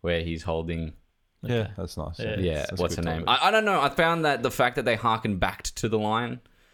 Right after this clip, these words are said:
Speaker 1: and, and actually brought that in. And s-, since, you know, pirates, treasure, most important thing,
Speaker 3: Yeah.
Speaker 1: I, I like that idea.
Speaker 3: No.
Speaker 2: Yeah.
Speaker 1: So, yeah, that was it. It was real simple, actually. My
Speaker 2: Yeah.
Speaker 1: ones.
Speaker 3: Okay.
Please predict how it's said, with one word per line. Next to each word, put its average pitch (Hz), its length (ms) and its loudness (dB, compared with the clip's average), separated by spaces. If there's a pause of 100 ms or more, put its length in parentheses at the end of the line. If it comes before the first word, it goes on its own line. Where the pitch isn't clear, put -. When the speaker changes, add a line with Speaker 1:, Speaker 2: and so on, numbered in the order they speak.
(300)
Speaker 1:
and, 95 260 0
and 92 160 -2
actually 90 520 -2
brought 92 380 0
that 101 180 2
in. 110 360 -2 (960)
And 104 220 2
s-, - 200 -10
since, 123 460 -2
you 123 80 0
know, 87 160 0 (240)
pirates, 95 500 2 (140)
treasure, 95 560 2
most 90 320 -4
important 95 420 0
thing, 101 360 -2 (120)
Speaker 3:
Yeah. 123 140 -6
Speaker 1:
I, 87 140 -2
I 82 120 0
like 90 320 0
that 80 180 -2
idea. 80 480 -4
Speaker 3:
No. 127 120 -4
Speaker 2:
Yeah. 82 140 -2 (180)
Speaker 1:
So, - 100 -2
yeah, 156 120 0
that 131 100 4
was 135 100 -2
it. - 260 -6
It - 60 -8
was 139 100 -6
real 170 120 -2
simple, 104 360 -4
actually. 85 340 -4
My 107 180 0
Speaker 2:
Yeah. 92 80 0
Speaker 1:
ones. 143 240 -8 (420)
Speaker 3:
Okay. 139 180 -8